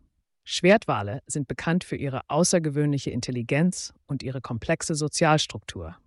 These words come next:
Sie leben in matriarchalischen Familienverbänden, die als Pods bekannt sind. Diese Pods können aus zwei bis fünfzig Individuen bestehen und werden oft von einer erfahrenen älteren Weibchen geleitet.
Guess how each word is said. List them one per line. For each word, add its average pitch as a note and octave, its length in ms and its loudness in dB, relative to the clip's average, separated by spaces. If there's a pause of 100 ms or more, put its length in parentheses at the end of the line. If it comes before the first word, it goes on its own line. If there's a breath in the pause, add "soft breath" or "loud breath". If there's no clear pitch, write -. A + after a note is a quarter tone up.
(300)
Sie - 160 -6
leben E3+ 280 4
in C#3+ 120 0
matriarchalischen D#3 1000 2
Familienverbänden, B2+ 1080 -2 (120)
die D#3 120 0
als A#2+ 180 0
Pods - 400 0
bekannt F#2 380 -10
sind. - 420 -12 (300)
Diese A3 240 2
Pods - 400 -2
können E3 240 -2
aus - 240 -6
zwei E3+ 280 4
bis F3+ 200 0
fünfzig - 480 -2
Individuen D3+ 580 0
bestehen C#3+ 500 -2 (380 soft breath)
und D3 160 -6
werden C#3+ 300 0
oft - 300 0
von C#3 200 -4
einer C3 420 -4
erfahrenen D#3+ 720 2
älteren D#3+ 400 2
Weibchen A#2+ 400 -2
geleitet. G2 640 -8